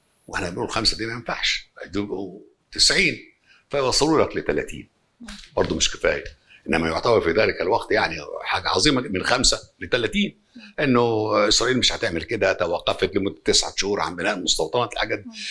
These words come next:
إنما مجرد إنها تتوقف تسع شهور، يعني إنه ال-، اليوم التالي للتسع شهور عندها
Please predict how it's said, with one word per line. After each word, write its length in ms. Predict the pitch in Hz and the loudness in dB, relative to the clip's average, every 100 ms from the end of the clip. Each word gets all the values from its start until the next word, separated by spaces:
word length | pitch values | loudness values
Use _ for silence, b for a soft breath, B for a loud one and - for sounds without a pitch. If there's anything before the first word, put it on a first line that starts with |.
| B | B
إنما 240 | 156 151 131 | 0 2 0
مجرد 680 | - 120 190 226 190 135 135 | 0 0 2 4 4 4 4
إنها 180 | 165 | 2
تتوقف 400 | 120 110 156 - | 0 0 0 0
تسع 280 | - 113 - | 0 2 0
شهور، 340 | - 73 76 - _ _ _ B - | -2 -4 -6 -10 _ _ _ B -2
يعني 460 | 160 147 143 139 - B B B 135 | 0 2 0 0 -2 B B B 0
إنه 280 | 127 131 | 2 2
ال-، 160 | 135 - - 101 - 85 | 0 -4 -8 -10 -4 0
اليوم 380 | 101 143 175 | 4 4 6
التالي 500 | 127 - 175 185 175 | 4 2 2 4 4
للتسع 380 | 131 - 135 98 | 4 2 0 -2
شهور 400 | 90 85 104 110 - _ _ - - - | 0 0 0 -4 -14 _ _ -20 -18 -8
عندها 1040 | 90 101 113 101 95 92 92 92 95 98 | -2 0 2 2 2 0 0 -2 -4 -8